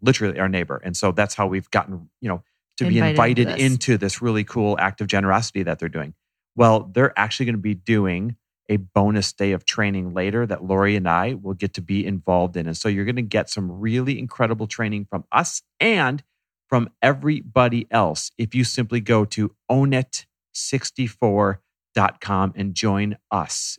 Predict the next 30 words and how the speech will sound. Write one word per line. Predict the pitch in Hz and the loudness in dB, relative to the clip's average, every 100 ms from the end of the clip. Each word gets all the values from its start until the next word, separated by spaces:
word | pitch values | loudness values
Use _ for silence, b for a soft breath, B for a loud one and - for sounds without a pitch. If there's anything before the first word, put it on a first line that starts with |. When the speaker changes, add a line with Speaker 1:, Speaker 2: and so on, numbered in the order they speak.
| _ | _
Speaker 1:
in | 107 | -2
this | 95 92 | 0 -2
free | - 101 | -4 -4
challenge | 92 98 87 87 | -2 -2 -2 -4
with | 87 85 | -8 -8
Tony | - 131 | -2 0
Robbins, | 117 104 95 98 - _ _ _ | 2 2 0 -6 -8 _ _ _
Dean | 143 143 | 2 4
Graziosi, | 127 107 120 107 - 98 | 4 2 0 0 0 -4
and | 87 | -4
everybody | 95 117 107 104 104 | -2 -2 0 0 2
else. | 90 - | 0 -2
And | 92 | -4
once | 101 120 | -2 0
you | 175 | 2
do, | 131 123 - _ _ _ - | 4 2 0 _ _ _ 0
I | |
want | 101 95 | 0 2
you | 82 | -2
to | - | -2
share | 95 | 0
it | 110 | 0
on | 127 117 | 0 -2
Instagram | 110 110 101 101 107 | -4 -4 -2 0 0
that | |
you | - 104 | -2 -2
joined | 98 90 90 | 0 0 -2
it, | - _ _ - | -6 _ _ -4
tag | 135 117 | 0 2
us | 80 - | 0 -4